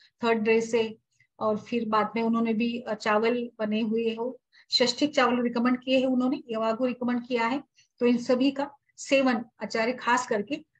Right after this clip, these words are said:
अच्छा मानते हैं। अभी थोड़ा सा विहार मैं बताऊंगी, फिर हम लोग बाकी कल्पों के बारे में चर्चा करेंगे, जो स्थूलता अगर बन जाती है तो क्या करना चाहिए।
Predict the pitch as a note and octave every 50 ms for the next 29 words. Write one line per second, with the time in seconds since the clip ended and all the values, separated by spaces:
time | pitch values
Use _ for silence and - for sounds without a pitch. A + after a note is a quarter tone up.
0 | _ - G#3 - - A3 - - G3+ A3 - A3 G#3 - A3 A#3+ B3+ D4+ D4 D4
1 | D#4+ D#4 D#4 D#4+ D#4+ - - E4+ C#4+ D4 C4 B3 A#3 C4 C4+ C4+ B3 A#3+ A#3+ G#3+
2 | A3 G3 - G#3+ G#3+ A#3 C#4 D4 - C#4+ C4 B3+ B3 A#3+ B3 C4+ D4 - - _
3 | - - - _ A#3+ A#3+ A#3 A#3 - C4+ - - B3 A#3 - C4+ C4 C4 C#4+ B3+
4 | A#3+ A#3 A3+ A#3+ A#3 A3+ G#3 G3+ - A#3 A3 - G#3+ G#3+ G#3+ A3 A#3+ A3 B3 B3+
5 | - - B3+ A#3+ A#3+ - - A#3+ A#3+ B3+ B3+ A#3 A#3+ A#3+ A#3+ A#3+ A#3 G3+ - -
6 | A#3 A#3 A#3+ A#3 C4 - A3+ G#3 G3 - A3 - - - - - - - _ _